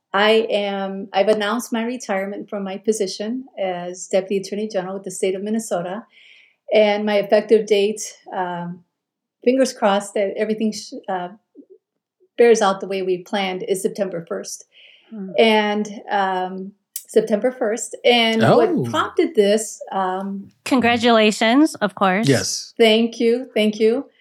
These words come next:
Speaker 1: Uh, so there's a connection here. Uh, my sister's passing did prompt it. Um,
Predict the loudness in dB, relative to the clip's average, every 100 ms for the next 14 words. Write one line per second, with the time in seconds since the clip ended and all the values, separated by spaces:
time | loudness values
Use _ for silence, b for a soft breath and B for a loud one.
0 | b -6 2 4 4 6 6 8 6 4
1 | 0 0 0 -2 -2 -2 -4 -2 0 0
2 | 0 0 0 -2 -2 0 2 0 0 -4
3 | -4 -8 2 4 4 -2 _ -4 -2 -2
4 | -2 -2 -4 -4 -4 -4 -8 -14